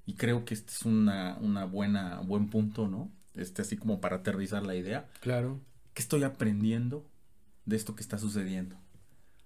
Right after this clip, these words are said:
Speaker 1: ¿Hacia dónde me está llevando? ¿Qué me está diciendo?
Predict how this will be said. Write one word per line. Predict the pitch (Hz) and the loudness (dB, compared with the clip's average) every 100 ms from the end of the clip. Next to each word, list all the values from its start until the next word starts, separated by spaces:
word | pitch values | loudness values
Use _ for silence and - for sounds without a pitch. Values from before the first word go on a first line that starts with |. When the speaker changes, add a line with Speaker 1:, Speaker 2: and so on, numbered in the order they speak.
| - | -12
Speaker 1:
¿Hacia | 117 117 117 | -6 0 2
dónde | 127 135 | 2 2
me | 117 | 0
está | - 113 | 0 0
llevando? | 107 95 92 95 | 2 0 -4 -2
¿Qué | 147 | -2
me | |
está | 147 139 | -2 -4
diciendo? | 135 123 107 101 85 | -4 0 0 2 -2